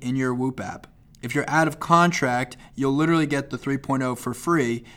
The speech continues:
when you commit to another six months. Check out whoop dot com slash the locker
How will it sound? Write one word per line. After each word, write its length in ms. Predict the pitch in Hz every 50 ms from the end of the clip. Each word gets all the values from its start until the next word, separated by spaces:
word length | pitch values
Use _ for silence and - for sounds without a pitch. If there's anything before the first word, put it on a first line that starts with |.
| - -
when 160 | - 123 131
you 100 | 131 139
commit 480 | 135 - - 151 135 113 110 - - -
to 140 | - - 127
another 300 | 123 113 107 107 107 110
six 320 | - - 113 110 - -
months. 440 | 127 131 117 90 76 - - - - - - - - - -
Check 240 | - - 165 165 165
out 180 | 160 156 151 135
whoop 180 | 147 147 147
dot 220 | - 143 131 131 -
com 300 | - 156 151 151 151 151
slash 420 | - - 143 135 127 131 127 - -
the 280 | 110 117 120 127 123
locker 680 | 117 117 120 127 135 147 143 - 170 180 202 202 -